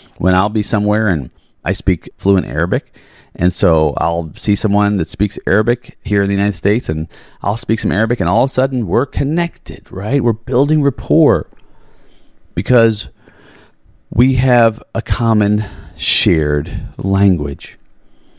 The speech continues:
And it's the same way when we're talking about, when we're speaking the same language and different aspects of it. And then the next aspect of it is this. Speaking of commonalities, common interests.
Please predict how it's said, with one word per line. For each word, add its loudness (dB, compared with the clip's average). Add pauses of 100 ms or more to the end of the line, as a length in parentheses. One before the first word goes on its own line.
(140)
And 4
it's 0
the 2
same 2
way 4
when 2
we're 0
talking -2
about, 0 (400)
when 4
we're 4
speaking -2
the 2
same 0
language -4
and 2
different -2
aspects -6
of -2
it. -18 (380)
And 4
then 6
the 4
next -2
aspect -2
of -4
it 0
is -4
this. -2 (540)
Speaking -2
of -6
commonalities, 0
common 2
interests. -2